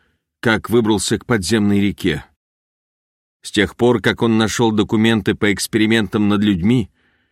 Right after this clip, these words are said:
его мозг работал в полубессознательном режиме.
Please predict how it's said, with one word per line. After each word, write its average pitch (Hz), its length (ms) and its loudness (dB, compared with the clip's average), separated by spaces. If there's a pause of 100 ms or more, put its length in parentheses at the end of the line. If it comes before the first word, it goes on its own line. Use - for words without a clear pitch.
(1120)
его 92 280 0
мозг 117 360 0
работал 135 440 2
в - 100 -10
полубессознательном 113 1120 0
режиме. 90 460 -2